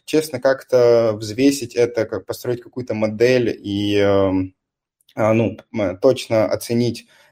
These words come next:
риски случится, такое ограничение не случится, мне кажется, невозможно. Никто не знает.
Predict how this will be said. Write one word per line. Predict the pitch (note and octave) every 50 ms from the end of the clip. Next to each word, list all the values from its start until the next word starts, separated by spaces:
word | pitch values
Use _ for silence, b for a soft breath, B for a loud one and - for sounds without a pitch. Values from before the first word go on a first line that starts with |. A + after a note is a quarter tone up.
| - B2+
риски | A#2+ B2 B2 - - - A2+ G#2+ G#2 G#2 G2+ G2 G2+
случится, | G2+ - - A#2+ A#2+ - - A2+ - - - -
такое | - A#2 - - A2 G#2
ограничение | G2+ G2+ G2+ G2+ G#2 G2+ - G2+ G2+ G2+ G2+
не | G2+
случится, | G2 - - - - - A#2 - - G2+
мне | G#2+ A#2 B2
кажется, | A#2+ - G#2 G2 F#2+ - - F#2+
невозможно. | G#2 A#2+ A#2+ A2+ G2 F#2+ F#2 F#2 A2+ C3+ D3+ D#3
Никто | - B2+ - - - A2+
не | A2+ B2 B2+
знает. | B2+ D#3 D#3+ D#3 D3 D3+